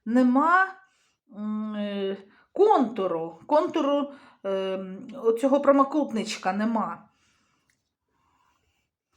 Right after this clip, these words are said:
От, бачите, дуже, е, цікаві такі приклади.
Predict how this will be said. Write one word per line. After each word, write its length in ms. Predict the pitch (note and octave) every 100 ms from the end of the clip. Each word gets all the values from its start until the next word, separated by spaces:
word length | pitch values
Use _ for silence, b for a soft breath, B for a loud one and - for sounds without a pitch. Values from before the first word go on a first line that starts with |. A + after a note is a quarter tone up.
| b b b b b _ _
От, 320 | G#3+ C#4 C#4
бачите, 640 | G#3+ B3 A3+ - - G3 G3 - _ _ b b b _
дуже, 640 | G3+ F#3+ B3+ A#3 A3 A3
е, 240 | G#3 F#3+ - _ _ _ _ _ _ _ _ - F#3 E3 D#3+
цікаві 600 | - A3 - G#3 F3+ F3
такі 400 | D#3+ F3+ - F#3
приклади. 880 | - - E4 F#4+ C4+ G#3 E3 E3 D3+